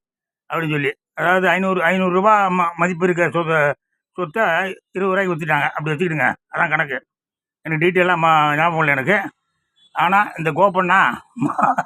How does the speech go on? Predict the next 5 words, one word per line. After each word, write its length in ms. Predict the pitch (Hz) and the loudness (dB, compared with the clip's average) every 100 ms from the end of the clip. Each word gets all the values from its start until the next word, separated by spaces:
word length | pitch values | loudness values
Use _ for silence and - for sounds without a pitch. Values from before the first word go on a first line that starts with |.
| 807 - 784 _ _ _ _ _ _ _ _ _ _ _ _ _ - | -8 -20 -20 _ _ _ _ _ _ _ _ _ _ _ _ _ -6
மோசடி 380 | 156 196 190 180 | 0 2 2 2
பினாமி 360 | 160 175 170 | 2 2 4
ஆட்சின்னு 280 | 156 151 151 | 2 0 -4
சொல்லியிருக்காங்க 420 | 160 170 151 147 | -2 0 0 0
பாத்தீங்களா? 360 | 139 139 151 170 | 0 -4 2 2